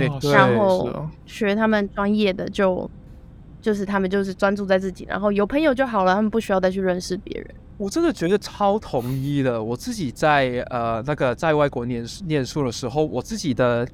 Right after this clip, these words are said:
Speaker 2: 感，感觉就是，我觉得念那种 Faculty of Arts，就是那种，那种文学院的那种人，
Speaker 3: 对。
Speaker 2: 就是会比较那个 talkative，就是会比较愿意跟别人就是交往，
Speaker 1: 啊哈。
Speaker 2: 相处。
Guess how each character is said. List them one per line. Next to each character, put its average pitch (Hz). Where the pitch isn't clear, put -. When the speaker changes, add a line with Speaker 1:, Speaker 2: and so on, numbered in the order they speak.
Speaker 2:
感， 113
感 110
觉 107
就 131
是， 123
我 120
觉 131
得 147
念 160
那 151
种 123
Faculty 143
of 120
Arts， 123
就 -
是 160
那 160
种， 151
那 160
种 117
文 120
学 117
院 123
的 110
那 -
种 208
人， 202
Speaker 3:
对。 -
Speaker 2:
就 -
是 196
会 202
比 147
较 127
那 170
个 123
talkative， -
就 160
是 151
会 147
比 120
较 117
愿 147
意 143
跟 131
别 120
人 113
就 131
是 123
交 131
往， 127
Speaker 1:
啊 135
哈。 123
Speaker 2:
相 131
处。 95